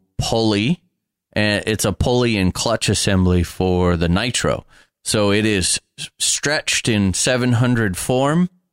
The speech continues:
It's got a set of six nineties on it now. Uh, hopefully I will be flying the six ninety Thunderbolts on it fairly shortly. Tomorrow will be, or well, Sunday, I will get a chance to fly it. I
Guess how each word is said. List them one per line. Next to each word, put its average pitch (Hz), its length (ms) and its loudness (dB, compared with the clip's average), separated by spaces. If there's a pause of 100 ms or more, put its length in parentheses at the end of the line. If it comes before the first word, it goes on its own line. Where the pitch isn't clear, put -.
(1040)
It's - 100 -8
got 123 200 -2
a 123 60 0
set 135 220 0
of 120 80 0
six - 320 -2
nineties 117 460 2
on 113 200 2
it 90 120 -2
now. 117 520 2 (600)
Uh, 92 320 2
hopefully 104 680 0
I 92 140 2
will 90 160 2
be 87 180 0
flying 92 400 0
the 87 80 2
six - 300 -6
ninety 90 240 2
Thunderbolts 87 720 -2
on 80 160 0
it 57 140 -4 (760)
fairly 98 360 0
shortly. 85 520 -2
Tomorrow 113 880 0
will 101 380 2
be, 101 520 -2
or 95 160 0
well, 92 240 0
Sunday, 101 600 0 (360)
I 92 80 -2
will 98 120 0
get 90 160 0
a 85 40 0
chance 90 360 -2
to 85 80 -2
fly 87 320 -2
it. 76 200 -2
I 87 300 -2